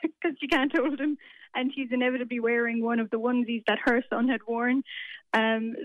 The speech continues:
so, but it, there, we're, we've it all set up outside now that we can have people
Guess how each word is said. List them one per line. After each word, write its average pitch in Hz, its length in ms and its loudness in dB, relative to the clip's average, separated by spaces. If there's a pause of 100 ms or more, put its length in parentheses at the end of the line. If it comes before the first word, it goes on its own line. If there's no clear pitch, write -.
(160)
so, 220 300 0
but 269 200 4
it, - 200 -12
there, 330 360 2 (260)
we're, 285 320 2 (120)
we've 277 160 2
it 285 140 2
all 330 220 2
set 311 100 -2
up 302 160 -2
outside 254 480 -2
now 214 240 -2
that 214 140 -6
we 220 80 -4
can 220 120 2
have 208 240 4 (360)
people 202 360 2